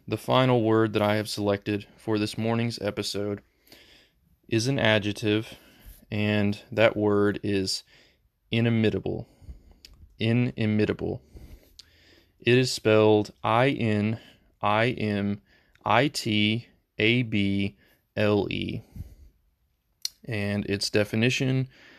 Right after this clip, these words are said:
not capable of being imitated, or matchless. Something that is inimitable is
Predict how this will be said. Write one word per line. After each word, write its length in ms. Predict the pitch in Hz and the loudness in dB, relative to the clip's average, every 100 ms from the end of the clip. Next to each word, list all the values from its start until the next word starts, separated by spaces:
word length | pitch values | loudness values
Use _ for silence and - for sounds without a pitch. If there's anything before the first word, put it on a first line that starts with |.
| _ _ | _ _
not 440 | 107 104 120 135 - | -2 2 2 0 -6
capable 800 | - 123 107 101 101 98 98 - - | -2 0 0 -2 0 0 -2 -8 -8
of 280 | 104 107 107 | -6 -6 -2
being 440 | 107 107 104 104 | 0 2 0 -2
imitated, 760 | - 104 98 - 90 90 92 - _ _ _ - _ - | -2 -2 -4 -6 -6 -6 -8 -12 _ _ _ -20 _ -6
or 460 | 107 101 98 101 _ _ _ - | 0 2 2 -2 _ _ _ -12
matchless. 1000 | 98 101 101 - - 95 95 - - - _ _ - - - _ _ _ _ _ _ _ _ _ | -4 0 -2 -4 -8 -6 -6 -8 -12 -18 _ _ -20 -20 -20 _ _ _ _ _ _ _ _ _
Something 720 | - - 139 143 151 147 147 | -2 2 2 2 -2 0 -4
that 320 | 110 110 113 110 | -2 0 2 2
is 400 | 107 104 - - | 2 2 -2 -6
inimitable 800 | 113 120 123 120 113 87 95 98 - | -2 0 2 2 2 2 0 -2 -2
is 420 | 104 101 98 - | 0 0 0 -6